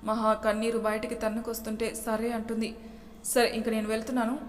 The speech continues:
వేణుకి జాను వచ్చిందన్న నిజం తెలిసి ఇక్కడికి వస్తున్నాడు, తనని రిసీవ్ చేసుకోవడానికి వెళ్ళాలి," అనగానే షాక్ అయి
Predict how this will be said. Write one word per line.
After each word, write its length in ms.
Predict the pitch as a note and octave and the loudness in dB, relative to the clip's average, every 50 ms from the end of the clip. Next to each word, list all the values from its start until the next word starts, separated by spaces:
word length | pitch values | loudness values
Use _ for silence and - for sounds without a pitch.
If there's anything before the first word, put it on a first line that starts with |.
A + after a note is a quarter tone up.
| - | -8
వేణుకి 680 | A3 F#3+ G#3+ A3 A3+ A#3+ B3+ B3 B3 B3 A3+ G3+ A3 - G3+ | -4 2 2 2 4 4 2 0 0 0 -2 -4 -4 -6 -8
జాను 400 | F#3 F3+ B3 B3 C#4 D#4+ E4 C#4+ | 0 2 2 4 4 4 4 2
వచ్చిందన్న 420 | B3 - - - A#3+ B3 A#3 A3 | 2 2 0 0 0 2 2 2
నిజం 300 | A3 G#3+ G#3+ A3 A#3+ A#3 | 0 0 0 -2 -2 -2
తెలిసి 420 | A3+ - A3 G#3+ A3 - A3+ A3 A3 - - - - - - - - | 0 -2 -2 -2 -2 -2 -2 -4 -4 -8 -12 -16 -18 -18 -14 -12 -6
ఇక్కడికి 300 | A3+ - A3 G3+ - A3+ | -4 -2 -2 0 0 0
వస్తున్నాడు, 460 | G#3 G#3+ A3 - B3 A#3 A#3 A3 G#3+ | 0 0 0 -2 -2 0 0 0 0
తనని 300 | A3 - A3+ A3 A3 A3 | 0 0 -2 0 0 2
రిసీవ్ 380 | G#3 G#3+ G#3+ - B3 A#3 A#3 | 0 0 0 0 -4 0 0
చేసుకోవడానికి 420 | A#3 A3+ A3+ - A3 G#3+ A3 A3 A3 | -2 -2 -2 -4 -4 -4 -4 -4 -2
వెళ్ళాలి," 400 | G#3 G#3+ A3 A3+ A3+ A3 G#3+ - | -2 0 2 2 2 2 0 0
అనగానే 380 | A3 G#3+ A3+ A3 G#3+ A3 G#3+ | -2 -2 -2 -2 -2 -2 -2
షాక్ 360 | F3+ - - A3 A3 A3+ A3 A#3+ | -4 -4 -2 -2 -2 -2 -2 -4
అయి 100 | A#3 | -4